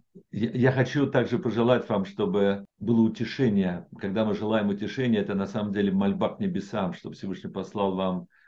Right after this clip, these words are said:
утешение, чтобы вы видели утешение в том, что Иерусалим продолжает отстраиваться, чтобы вы видели своих детей и внуков,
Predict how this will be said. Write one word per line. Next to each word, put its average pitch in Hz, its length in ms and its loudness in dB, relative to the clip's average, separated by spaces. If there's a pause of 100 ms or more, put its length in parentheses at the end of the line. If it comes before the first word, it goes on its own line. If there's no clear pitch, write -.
утешение, 113 640 0
чтобы 95 260 -4
вы 117 180 4
видели 117 400 0
утешение 104 840 -2 (320)
в - 80 -20
том, 120 180 0
что - 160 -2
Иерусалим 117 500 2
продолжает 110 580 0
отстраиваться, 98 840 0
чтобы 95 260 -4
вы 95 80 -2
видели 101 240 -2
своих 101 300 -2
детей 101 320 0
и 107 40 4
внуков, 101 520 -2